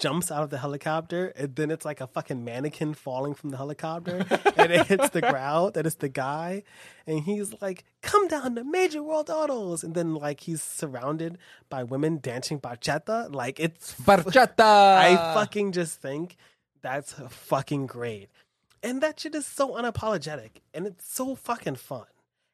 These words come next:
Speaker 1: And that's how you have to fucking do it. You have to shill so fucking hard.
Speaker 2: But honestly,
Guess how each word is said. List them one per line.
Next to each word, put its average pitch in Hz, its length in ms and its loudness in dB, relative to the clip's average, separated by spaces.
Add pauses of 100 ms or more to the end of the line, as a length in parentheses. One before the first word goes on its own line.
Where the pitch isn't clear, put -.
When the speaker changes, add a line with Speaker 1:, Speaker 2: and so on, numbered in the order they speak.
(120)
Speaker 1:
And 190 200 -8
that's 311 280 -2
how 285 100 -4
you 269 140 -2
have 240 200 -6
to 214 60 -10
fucking 175 360 -6
do 156 180 -4
it. 110 160 -16 (400)
You 294 140 2
have 254 260 -8
to 139 100 -10
shill 127 720 -4 (440)
so 185 600 -2 (540)
fucking 165 540 -4 (360)
hard. 101 500 -8 (1000)
Speaker 2:
But 170 220 8 (400)
honestly, 156 680 -2